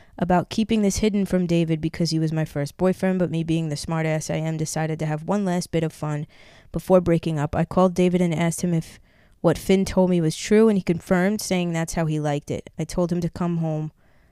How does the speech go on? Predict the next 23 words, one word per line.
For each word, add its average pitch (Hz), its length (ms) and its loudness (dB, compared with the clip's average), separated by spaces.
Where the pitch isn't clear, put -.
so - 200 -2
we 156 100 -2
could 160 140 -6
talk. 143 360 -4
When 156 160 -4
David 170 320 0
came 180 240 0
home, 226 340 2
he 185 200 -8
tried 165 240 -2
to 151 180 -6
act 156 200 -8
all 147 100 -6
sweet - 400 -2
and 180 80 -4
sorry, 190 540 4
even 202 280 6
tried 185 260 4
to 185 200 4
ir-, 180 220 6
initiate 185 640 2
makeup 170 440 0
sex. - 400 -6